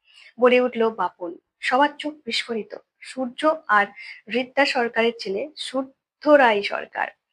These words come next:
এই নামটা আমরা দুজনেই ভেবেছি, বলে উঠল আমার পুত্রবধূ। দশ মাস দশ দিন মা সন্তানকে গর্ভে রাখে, আর সন্তানের নামের সাথে তার মায়ের পদবিই জুড়বে না? এ কেমন প্রথা?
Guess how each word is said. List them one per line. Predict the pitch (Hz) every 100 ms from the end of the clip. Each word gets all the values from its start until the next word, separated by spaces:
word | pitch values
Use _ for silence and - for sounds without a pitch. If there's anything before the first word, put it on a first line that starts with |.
| _ - -
এই | 247
নামটা | 262 262 277 302 311
আমরা | 302 277 247
দুজনেই | 226 220 262 269
ভেবেছি, | 262 214 214 - 202 -
বলে | 226 240
উঠল | 240 226 208 202 -
আমার | 208 214
পুত্রবধূ। | 220 208 - 202 196 190 - _ - - 254
দশ | 262 302
মাস | 302 320 262
দশ | 240 269 277
দিন | 277 262
মা | 226 214
সন্তানকে | 214 233 233 240 240 240
গর্ভে | 214 208 233 254
রাখে, | 202 - 180 - _ _ _ - -
আর | 247
সন্তানের | 285 285 294 311
নামের | 302 285 311
সাথে | 320 311
তার | 311 285
মায়ের | 220 208 226
পদবিই | 269 277 320 359
জুড়বে | 359 370 381
না? | 247 - _
এ | 349
কেমন | 381 440 453
প্রথা? | 415 208 202 -